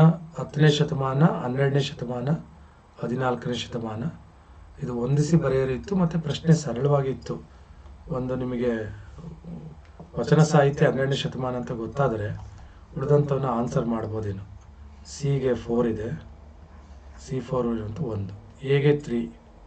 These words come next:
ಚತ್ತಾಣ ಮತ್ತೆ ಬೆದಂಡೆ ಅಂತ ಬರ್ತವೆ. ಹತ್ತನೇ ಶತಮಾನ ಚಂಪು, ಅದನ್ನ ಚಂಪು ಯುಗ ಅಂತಾನೆ ಗುರುತಿಸ್ತಾರೆ. ಹದಿನಾಲ್ಕನೇ ಶತಮಾನದಲ್ಲಿ ಷಟ್ಪದಿ ಕಾಣಿಸ್ಕೊಳ್ತವೆ. ಹರಿಶ್ಚಂದ್ರನ, ಸಾರಿ, ರಾಘವಂಕನ ಕೃತಿಗಳು, ಹರಿಶ್ಚಂದ್ರ ಕಾವ್ಯ,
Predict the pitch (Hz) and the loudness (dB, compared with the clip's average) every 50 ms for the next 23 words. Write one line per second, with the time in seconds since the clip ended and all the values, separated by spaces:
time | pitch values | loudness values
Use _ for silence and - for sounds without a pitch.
0 | - - - - - - - - - - - - - - 135 - - 160 160 151 | -20 -20 -20 -20 -20 -20 -20 -20 -20 -20 -20 -6 0 0 0 0 6 8 8 10
1 | 147 151 147 143 135 - 185 185 165 127 123 120 127 123 120 120 123 123 117 117 | 10 8 8 4 2 2 4 4 6 6 6 4 4 2 4 4 4 2 2 2
2 | - 120 110 107 101 104 - 107 110 127 160 160 - - - - - - - - | -2 -4 -4 -4 -6 -6 -8 -8 -6 -6 -6 -6 -8 -12 -18 -20 -20 -20 -20 -20
3 | - - - - - 156 165 160 - - - 139 135 135 139 151 165 160 - 139 | -10 -8 -8 0 10 10 10 10 10 6 2 0 2 2 6 6 6 6 6 0
4 | 123 120 113 120 113 110 113 120 123 131 117 - - 123 139 143 156 156 143 139 | -2 -2 -4 -6 -8 -6 -6 -6 -6 -6 -4 -2 0 0 0 4 4 4 4 6
5 | 131 135 131 123 113 123 120 123 117 117 113 - - 104 - - - 135 147 165 | 4 2 0 -2 -2 -4 -6 -6 -8 -8 -10 -10 -12 -14 -14 -14 -10 -8 -8 -8
6 | 165 - - - - - - - - - - - - 165 165 175 170 165 165 170 | -8 -10 -18 -20 -20 -20 -20 -20 -20 -8 -6 0 8 10 10 12 10 10 8 6
7 | 160 - 151 - 160 147 143 143 151 185 185 - 135 123 - - - 147 139 135 | 4 4 4 4 4 4 4 4 4 4 4 2 0 -4 -4 -2 -2 -2 -2 0
8 | - 135 123 131 - - - 127 117 - 120 120 151 180 175 - - - - - | 0 -2 -2 -2 -4 -4 -4 -4 -4 -4 0 2 4 4 4 2 -6 -14 -18 -20
9 | - - - - - - - - 139 139 131 135 131 - - 147 131 127 131 131 | -20 -20 -20 -20 -20 -20 -18 -4 0 2 2 2 0 2 0 0 2 2 0 0
10 | 123 127 123 117 113 110 107 104 - - - - - - - - - - - 131 | 2 0 0 0 -2 -4 -6 -10 -14 -16 -18 -20 -20 -20 -20 -20 -20 -14 -12 -10
11 | - - 117 117 127 131 120 - 120 127 139 139 135 127 135 139 131 131 123 - | -6 -4 -4 -2 -2 -2 0 2 4 4 6 4 4 2 2 0 -2 -2 -2 -4
12 | 120 113 - 117 117 117 113 117 117 117 - - 127 117 123 120 117 - 120 117 | -6 -6 -4 -2 -2 -2 -2 -4 -6 -8 -6 -6 -6 -4 -4 -6 -6 -4 -6 -6
13 | 110 117 120 120 | -4 -4 -6 -8